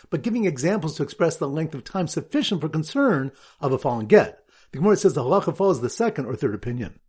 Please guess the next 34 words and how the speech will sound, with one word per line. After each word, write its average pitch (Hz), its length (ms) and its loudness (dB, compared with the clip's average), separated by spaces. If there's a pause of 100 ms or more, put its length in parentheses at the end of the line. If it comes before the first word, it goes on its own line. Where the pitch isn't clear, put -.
(220)
All 120 200 0
right, 131 120 4
so 143 120 0
now 147 100 6
we 156 120 4
go 143 40 6
to 139 60 8
our 127 60 6
Simon 147 260 0
Daf 123 160 4
Chav 120 220 -2
Zayin, 113 540 -2
and 143 200 0
our 123 60 2
standard 165 340 0
Simon 156 160 0
is 117 160 2
a 120 80 0
kazoo, 135 840 4 (360)
which 135 200 -2
is 120 120 0
a 120 60 4
toy 170 280 4
musical 143 380 0
instrument 156 400 -2
that 139 80 2
kids 143 280 -4
blow 131 280 2
into 160 240 0
that 170 80 2
makes 143 260 -2
a 139 60 2
buzzing 117 640 0
sound. 90 520 -8